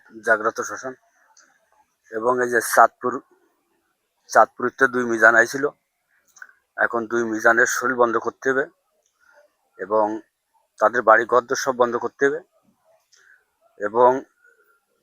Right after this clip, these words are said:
এই বাদে চারজন রুগীর ঠিকানা দিছে, আমি তাদের জন্য এই শরীর বন্ধ করার জন্য আমি, আমি শ্মশানে আসছি। এবং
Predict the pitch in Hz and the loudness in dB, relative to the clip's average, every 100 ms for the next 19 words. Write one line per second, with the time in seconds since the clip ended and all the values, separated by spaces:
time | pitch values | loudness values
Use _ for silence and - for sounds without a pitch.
0 | _ - 127 123 123 113 131 - 117 120 | _ -4 -2 4 4 4 2 4 2 2
1 | 135 123 120 120 - 147 139 120 - 160 | -2 -2 -4 -6 0 2 2 0 -4 -6
2 | 160 _ _ _ _ _ _ _ _ _ | -8 _ _ _ _ _ _ _ _ _
3 | _ - 107 117 113 107 104 _ _ _ | _ -12 -8 -8 -8 -10 -16 _ _ _
4 | - - - - 113 123 120 135 139 160 | -20 -20 -12 -4 -2 -2 -2 -2 -2 -4
5 | - _ _ 120 - 135 135 127 120 117 | -6 _ _ -12 -10 -8 -4 -2 -2 -4
6 | 117 113 127 135 131 131 135 135 - 113 | -4 -6 -6 -4 -4 -4 -6 -6 -10 -12
7 | 120 120 120 131 139 135 - 156 175 _ | -10 -6 -4 -2 2 0 0 -8 -8 _
8 | _ _ _ _ _ _ _ _ _ _ | _ _ _ _ _ _ _ _ _ _
9 | _ - _ 110 107 120 | _ -20 _ -12 -6 -4